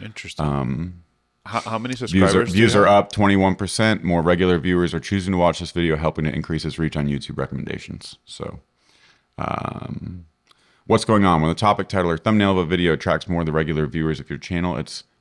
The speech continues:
Speaker 2: more likely to be recommended to viewers watching similar videos on YouTube, home, and up next. Think about what's different about this video that could have made it more appealing to a broader audience and how you can use this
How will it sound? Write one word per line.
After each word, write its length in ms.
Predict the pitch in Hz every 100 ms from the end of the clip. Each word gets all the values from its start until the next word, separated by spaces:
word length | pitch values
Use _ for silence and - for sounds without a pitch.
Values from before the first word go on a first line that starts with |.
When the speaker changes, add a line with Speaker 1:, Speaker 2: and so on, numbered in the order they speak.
| 85
Speaker 2:
more 140 | 85
likely 240 | 82 80 78
to 60 |
be 60 | 71
recommended 480 | 76 - 76 76 69
to 60 |
viewers 340 | 62 73 67 65
watching 300 | 69 - 67
similar 300 | - 78 71
videos 260 | 69 65
on 60 | 69
YouTube, 340 | 80 85 87
home, 260 | 78 78 73
and 140 | - -
up 160 | 71 -
next. 380 | - - - _
Think 120 | 92
about 180 | 82 85
what's 140 | 73 -
different 320 | 101 107 90
about 180 | 87 80
this 140 | 82
video 280 | 92 85 80
that 100 | 76
could 160 | -
have 80 | 78
made 160 | 73 73
it 80 | -
more 160 | 92
appealing 360 | 104 90 80 78
to 100 | 76
a 40 |
broader 360 | 67 67 76 65
audience 360 | 64 67 65 76
and 100 | 69
how 100 | 69
you 80 |
can 140 | 65 67
use 200 | 65 64
this 280 | 69 65